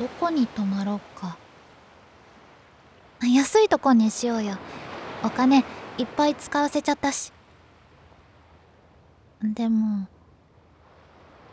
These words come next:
ここら辺、ホテルも何もないね。どうしよう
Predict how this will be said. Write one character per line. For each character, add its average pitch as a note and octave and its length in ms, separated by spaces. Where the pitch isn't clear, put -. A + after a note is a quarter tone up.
こ - 60
こ A3+ 100
ら B3 160
辺、 B3+ 460
ホ D4+ 80
テ E4+ 220
ル C4+ 100
も G3 120
何 G3+ 240
も A3+ 180
な A#3+ 220
い A#3 60
ね。 G#3 220
ど C#4 80
う D#4 60
し - 200
よ A3 60
う G3 40